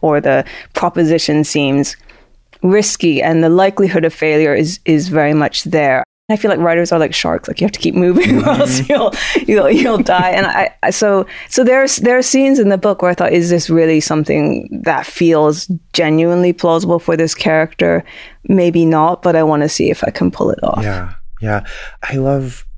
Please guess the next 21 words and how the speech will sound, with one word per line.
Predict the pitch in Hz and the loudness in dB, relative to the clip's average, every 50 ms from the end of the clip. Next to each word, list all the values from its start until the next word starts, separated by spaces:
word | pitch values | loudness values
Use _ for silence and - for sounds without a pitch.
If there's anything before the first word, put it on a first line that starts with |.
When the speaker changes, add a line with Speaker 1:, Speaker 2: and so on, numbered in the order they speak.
| - - - | -12 -8 -6
Speaker 2:
everything | 127 120 123 120 - - 107 101 95 92 - | -4 -2 -2 -2 -2 -2 -4 -4 -4 -6 -8
about | - 101 107 104 107 107 - | -6 -4 -4 -4 -4 -4 -4
that. | - 92 90 90 90 - - - - - - - - - - | -4 -4 -4 -4 -6 -8 -12 -16 -18 -18 -18 -18 -14 -6 -4
As | 127 120 117 | -2 0 0
you | 120 | 0
were | 117 | 0
talking | 113 - - 117 113 - - 120 107 | -2 -4 -6 -6 -6 -2 -2 0 0
about | 101 90 92 92 92 90 87 85 - - - - | 0 0 -2 -2 0 0 0 -2 -2 -6 -12 -10
putting | - - 107 104 98 101 | -6 -4 -2 -2 -2 -2
characters | 95 - 110 104 98 92 95 - - 98 92 95 | -4 -4 -4 -2 -2 -4 -4 -6 -6 -6 -4 -4
under | 95 90 90 | -4 -4 -4
pressure | 87 - - 104 104 - - 101 | -6 -6 -6 -6 -4 -4 -4 -4
and | 95 95 | -2 -2
that | 90 90 - - | -2 -4 -6 -6
being | - 95 95 95 92 92 | -4 -4 -2 -2 -2 -2
the | 85 87 | -4 -6
kind | - - 87 90 90 87 | -6 -6 -4 -4 -2 -2
of | 87 87 85 82 - - - - - - - - - - - - - - | -2 -4 -6 -8 -12 -16 -20 -20 -18 -18 -18 -18 -18 -20 -14 -6 -4 -4
operating | 101 98 - - 107 101 98 95 92 90 90 87 87 90 87 87 80 - - - | -4 -2 -2 -2 0 0 0 0 0 -2 -2 -2 -2 -2 -2 -2 -4 -6 -10 -6
logic | - 76 98 95 98 101 104 104 101 101 92 85 - | -4 -2 0 0 0 0 -2 -2 -2 -4 -4 -4 -4
of | 92 87 87 98 - - - | -6 -6 -6 -10 -18 -20 -20